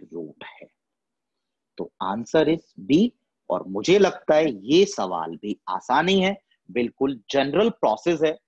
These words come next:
conventional approach है। Whenever we have to find the number of roots of any type of equation in any interval, सबसे पहले end point पे sign,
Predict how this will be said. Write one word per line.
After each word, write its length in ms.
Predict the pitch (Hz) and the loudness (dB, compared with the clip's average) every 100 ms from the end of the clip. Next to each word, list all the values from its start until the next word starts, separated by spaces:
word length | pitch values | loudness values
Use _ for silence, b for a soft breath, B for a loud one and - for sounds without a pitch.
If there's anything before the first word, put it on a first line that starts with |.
| _ _ _ | _ _ _
conventional 720 | 139 139 151 180 - 220 226 - | -4 -2 -2 -4 -4 0 0 0
approach 500 | 110 - 156 170 - | -4 -2 0 0 0
है। 120 | 143 143 _ _ - | -4 -4 _ _ -10
Whenever 480 | 95 127 165 190 226 | -4 0 0 2 0
we 160 | 196 | 2
have 180 | 175 160 - | 0 0 -4
to 80 | 151 | -6
find 360 | 127 113 107 123 _ _ | -4 -4 -6 -12 _ _
the 100 | 110 | -6
number 340 | 120 127 151 214 | -4 -4 0 2
of 180 | 214 - | 0 -2
roots 340 | 123 107 - - _ _ - | -8 -8 -10 -20 _ _ -6
of 120 | 120 _ 135 | -6 _ -6
any 260 | 139 185 240 | -2 0 0
type 260 | 240 131 123 | 2 0 0
of 140 | 123 - | -6 -6
equation 520 | - 117 98 - 80 _ _ - | -10 -8 -8 -10 -18 _ _ -12
in 120 | 120 - | -12 -6
any 260 | 113 127 180 | -4 0 2
interval, 480 | 180 170 170 160 175 202 _ - | 2 2 0 2 -2 -4 _ -6
सबसे 340 | - - 131 | -6 -4 -8
पहले 280 | - 101 98 117 - | -4 -4 -4 -6 -6
end 200 | 98 104 | -10 -8
point 240 | - 98 85 | -6 -6 -4
पे 100 | 110 | -8
sign, 360 | - 123 180 | -4 -2 -2